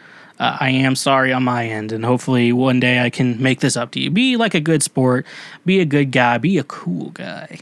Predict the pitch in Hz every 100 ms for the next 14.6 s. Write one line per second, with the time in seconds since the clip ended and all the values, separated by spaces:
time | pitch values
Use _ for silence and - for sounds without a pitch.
0 | _ - 127 131 127 120 151 170 - 254
1 | 139 117 143 - - 147 139 139 147 135
2 | - 220 202 - 185 160 151 131 156 -
3 | - - - 131 127 131 - 135 123 135
4 | 214 214 - 156 151 139 135 175 185 160
5 | 143 143 135 135 131 127 135 185 196 -
6 | - 170 165 165 156 _ _ _ - 151
7 | 147 156 165 139 117 117 104 104 117 -
8 | - - - - - 120 120 143 - -
9 | 117 127 165 - 147 139 139 143 139 151
10 | 156 151 139 139 139 135 - 147 131 131
11 | 123 123 120 120 - - - 226 392 359
12 | 311 202 247 170 156 131 131 131 131 214
13 | 220 208 202 160 151 139 135 131 117 113
14 | 135 175 170 160 143